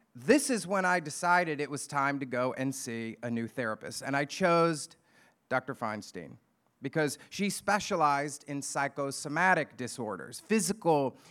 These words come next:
manifestations of emotional and psychological stress. And within minutes, she had diagnosed me apparently with chronic inauthenticity,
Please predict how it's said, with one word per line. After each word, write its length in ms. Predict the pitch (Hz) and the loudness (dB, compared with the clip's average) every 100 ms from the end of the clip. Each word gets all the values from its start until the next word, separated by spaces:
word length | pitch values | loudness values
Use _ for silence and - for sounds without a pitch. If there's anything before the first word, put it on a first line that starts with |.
| - | -10
manifestations 1400 | 156 185 190 180 160 143 - 165 175 - 147 104 95 104 | -2 0 2 0 -4 -6 0 2 2 0 -2 -4 -4 0
of 220 | 127 123 | 2 4
emotional 960 | 131 139 156 190 170 185 170 160 160 156 | 2 4 4 4 2 -2 0 2 2 -2
and 160 | 131 - | -6 -4
psychological 920 | - 165 - 156 165 175 147 - 110 | 4 4 4 6 8 8 6 -6 -8
stress. 460 | - 127 110 - | -8 -8 -8 -8
And 100 | 135 | -6
within 360 | 139 156 156 165 | -6 -4 -2 0
minutes, 480 | 254 170 202 - - _ _ _ | 0 0 -2 -6 -10 _ _ _
she 260 | - 202 | -4 -2
had 340 | 185 175 165 147 | 2 4 4 4
diagnosed 580 | 156 151 143 208 247 196 | 2 2 2 2 2 0
me 200 | 160 - | 0 0
apparently 560 | - 202 220 160 170 | 0 2 2 2 -2
with 380 | 156 147 147 - | 0 -2 -4 -6
chronic 580 | - 175 170 165 160 - _ _ _ _ _ - | 0 6 8 6 2 -8 _ _ _ _ _ -8
inauthenticity, 1120 | 151 165 156 147 151 139 214 196 - 123 76 | 2 6 6 4 -4 -2 0 0 -2 -10 -16